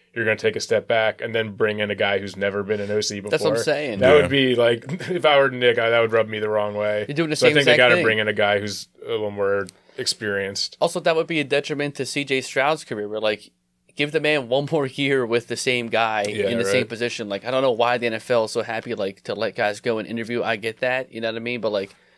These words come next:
Speaker 2: just
Speaker 3: Hey,
Speaker 2: like,
Speaker 3: c-,
Speaker 2: just
Speaker 3: ca-,
Speaker 2: like,
Speaker 3: cash them checks, man. Get
Speaker 2: I,
Speaker 3: that bag, dude.
Speaker 2: I understand, but just like players need,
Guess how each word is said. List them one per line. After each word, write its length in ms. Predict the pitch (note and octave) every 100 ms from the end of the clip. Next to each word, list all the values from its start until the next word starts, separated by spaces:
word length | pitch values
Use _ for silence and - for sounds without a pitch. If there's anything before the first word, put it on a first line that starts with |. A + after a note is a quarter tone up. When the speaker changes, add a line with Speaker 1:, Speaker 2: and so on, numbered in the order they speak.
| _ _ _
Speaker 2:
just 160 | - G2+
Speaker 3:
Hey, 60 | G2+
Speaker 2:
like, 160 | A#2+ -
Speaker 3:
c-, 60 |
Speaker 2:
just 140 | D#3 -
Speaker 3:
ca-, 80 | G2+
Speaker 2:
like, 120 | G2+
Speaker 3:
cash 280 | G#2+ A2 -
them 120 | G#2
checks, 300 | - A2+ -
man. 220 | G2 G2
Get 120 | G2+
Speaker 2:
I, 100 | G3+
Speaker 3:
that 140 | G#3+ -
bag, 320 | A2 G#2 D#2+
dude. 100 | D2+
Speaker 2:
I 100 | F3+
understand, 460 | G#3 F#3+ - E3+ E3+
but 140 | C#3+
just 200 | C3+ D#3
like 160 | D#3+ C3
players 460 | - D3 D#3+ D#3
need, 260 | C3+ C#3 C3+